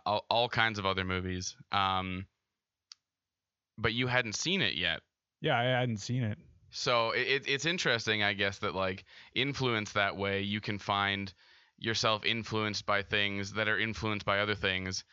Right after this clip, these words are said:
Speaker 1: which I guess comes back to the whole cycle of art where everything is influenced by everything
Speaker 2: Nothing,
Speaker 1: and
Speaker 2: nothing is completely original.
Speaker 1: Yeah,
Speaker 2: And
Speaker 1: and
Speaker 2: nothing ever has been.
Speaker 1: Totally.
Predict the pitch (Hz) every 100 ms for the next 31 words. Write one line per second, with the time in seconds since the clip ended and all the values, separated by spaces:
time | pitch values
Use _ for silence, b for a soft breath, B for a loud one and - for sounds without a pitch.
0 | B B - 120 143 143 151 - 131 120
1 | 110 110 110 107 104 104 - 101 101 98
2 | 92 104 104 - 95 98 95 - 110 113
3 | 110 107 101 95 95 90 101 104 101 87
4 | 95 95 95 160 165 156 143 143 147 143
5 | 123 - 107 - 113 110 107 101 101 110
6 | 98 92 - - 110 131 113 98 143 151
7 | - 127 117 104 107 110 104 98 98 101
8 | - _ - 160 185 117 87 87